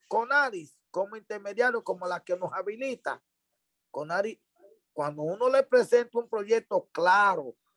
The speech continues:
con toda la documentación, yo estoy seguro que esas autoridades que están hoy no disfrutan el fracaso de usted como institución. Esa gente quiere que uno crezca,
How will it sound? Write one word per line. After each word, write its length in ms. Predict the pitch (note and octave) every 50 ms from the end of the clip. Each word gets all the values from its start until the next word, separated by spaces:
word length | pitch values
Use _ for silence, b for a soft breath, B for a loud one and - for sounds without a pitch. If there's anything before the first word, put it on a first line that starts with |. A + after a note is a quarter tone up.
| _ _ _ _
con 220 | - D3+ E3 D#3+
toda 160 | - G3+ G#3 A3+
la 60 | A#3
documentación, 880 | A#3 A3+ A#3 A3+ - A3 G#3 G#3+ F#3+ - G3 F3 - F3 E3+ E3+ E3
yo 140 | E3 A3+ A#3+
estoy 300 | A#3 - B3 B3+ B3+ A3+
seguro 1120 | E3+ - - - G#3+ G#3 G3+ F#3 E3 E3+ G3 A3 B3 B3+ B3+ A#3+ A3 G3 E3+ D#3+ D3+ - _ -
que 120 | - G3+
esas 340 | G3+ - - G#3 G3+ - -
autoridades 720 | - F#3 F#3 F#3 - E3+ F3+ E3+ E3+ F3 F#3+ G3+ G3 F3+ -
que 120 | - D#3+
están 280 | E3 - F3 F#3 F#3+ F#3
hoy 300 | F3+ E3+ E3 D3 - _ _ _ _ _ _ _ _ _ _ _
no 300 | - C#3+ E3 G#3 A3+ A#3+
disfrutan 760 | A3+ A3 F#3 - - F#3 A3 A3 G#3 - - D#3 C3+ B2+ - _ _ _ _ _ _ _ _ _ -
el 120 | D#3+ D#3+
fracaso 580 | - D3 C#3+ C#3 - D#3 D#3+ D#3 - - D#3+ D3
de 100 | C#3+ D3
usted 320 | B2+ A#2+ _ - C#3 C#3+
como 200 | - C#3 C#3 D3+
institución. 560 | D3 - - B2+ - - B2 A2+ - - B2+
Esa 160 | C3 - -
gente 200 | - - - -
quiere 280 | - - - A4+ G#4+ -
que 80 | - A3+
uno 240 | A3+ - - -
crezca, 440 | - F#3+ F#3 E3+ D3 - - - -